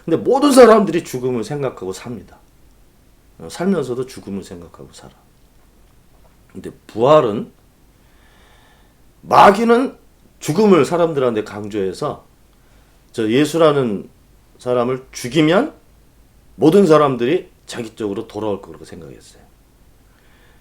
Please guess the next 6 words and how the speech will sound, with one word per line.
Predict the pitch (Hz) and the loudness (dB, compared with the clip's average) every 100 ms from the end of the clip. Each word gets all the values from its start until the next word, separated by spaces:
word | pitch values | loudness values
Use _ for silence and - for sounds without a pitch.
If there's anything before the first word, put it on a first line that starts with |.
| _ | _
그 | 127 127 | -8 -6
죽음에다가, | 139 160 175 165 135 127 139 - _ _ _ _ _ - | -2 0 2 2 2 0 -4 -6 _ _ _ _ _ -12
거기다가 | 113 113 104 98 | -6 -2 -2 -6
젓갈 | 123 - 104 | -10 -10 -12
던진 | - 92 87 73 | -12 -14 -14 -18
거죠. | 67 | -20